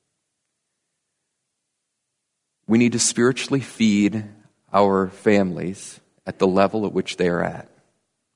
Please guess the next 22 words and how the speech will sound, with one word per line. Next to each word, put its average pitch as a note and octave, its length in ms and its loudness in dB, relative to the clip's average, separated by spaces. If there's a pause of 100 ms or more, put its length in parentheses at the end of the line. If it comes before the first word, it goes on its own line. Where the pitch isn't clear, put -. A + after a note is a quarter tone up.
(420)
My F#2 160 2
five-year-old G2+ 880 0 (800)
will G2+ 140 0
not G2 420 0 (300)
be G#2+ 100 4
able G#2 200 4
to F#2+ 160 -4
do G#2+ 520 -2 (340)
what - 140 -4
my G2 140 0
twelve-year-old G2 720 -2
can, D#2+ 320 -12 (500)
will F#2+ 120 -2
not F#2 280 2
be A2 140 2
able F#2+ 200 2
to - 120 -8
do G#2+ 580 -2
what - 180 -2
my G#2 140 -2
wife G#2 560 -2 (380)
can. - 340 -6